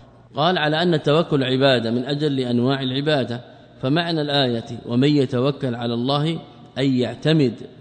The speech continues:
عليه في أموره فهو كافيه، ومن كان الله كافيه فلا مطمع لأحد فيه. كذلك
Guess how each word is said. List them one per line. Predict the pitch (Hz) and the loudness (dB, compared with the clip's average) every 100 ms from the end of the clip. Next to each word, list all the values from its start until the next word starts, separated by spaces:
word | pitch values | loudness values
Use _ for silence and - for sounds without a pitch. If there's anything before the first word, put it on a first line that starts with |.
| - | -16
عليه | 120 117 147 127 | -6 -2 0 0
في | 113 123 | -2 -4
أموره | 120 139 160 170 170 | 0 2 2 0 -2
فهو | 131 147 127 117 | -2 0 0 0
كافيه، | - 113 110 143 117 98 82 - - - - - | 0 -2 0 0 0 -2 -10 -16 -20 -20 -20 -6
ومن | 123 139 | -2 0
كان | 139 175 | 0 0
الله | 165 160 165 143 135 | 0 0 0 0 0
كافيه | 143 135 127 170 185 190 196 156 | 0 0 0 2 4 4 4 0
فلا | 120 127 123 123 | -4 -4 0 2
مطمع | 139 160 143 143 156 135 | 2 0 -2 -2 -2 -4
لأحد | 120 123 156 147 175 180 196 175 - - - - - - | -4 -4 -4 0 2 6 6 4 -4 -20 -20 -20 -20 -2
فيه. | 123 156 147 117 80 - - - - - - | 4 4 4 0 -6 -10 -18 -20 -20 -20 -8
كذلك | 110 120 139 | 0 2 2